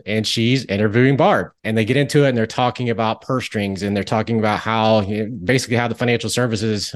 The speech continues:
industry has failed women when it comes to providing education and helping them, as we'll talk about very much in our, uh, in our session today, living financially fearless.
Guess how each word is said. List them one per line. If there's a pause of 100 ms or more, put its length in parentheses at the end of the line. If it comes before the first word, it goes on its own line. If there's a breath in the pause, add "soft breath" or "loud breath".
(140)
industry
has
failed
women (120)
when
it
comes
to
providing
education
and
helping
them, (480 loud breath)
as
we'll (320)
talk
about
very
much
in
our,
uh,
in
our
session
today, (240 loud breath)
living
financially
fearless.